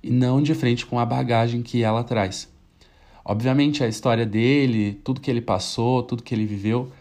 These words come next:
estarão presentes ali. Mas eu preciso olhar ele além, além, além do Terra.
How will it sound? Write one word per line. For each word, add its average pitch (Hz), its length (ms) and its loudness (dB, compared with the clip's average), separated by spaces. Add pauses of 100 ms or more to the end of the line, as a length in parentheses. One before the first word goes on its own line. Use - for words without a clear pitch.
(220)
estarão 123 340 0
presentes 123 540 0
ali. 104 320 -2 (340)
Mas 101 120 -4
eu 117 40 0
preciso 127 280 -2
olhar 123 260 2
ele 139 300 0
além, 110 560 0
além, 143 720 0 (260)
além 135 240 0
do 165 80 -4
Terra. 95 360 -2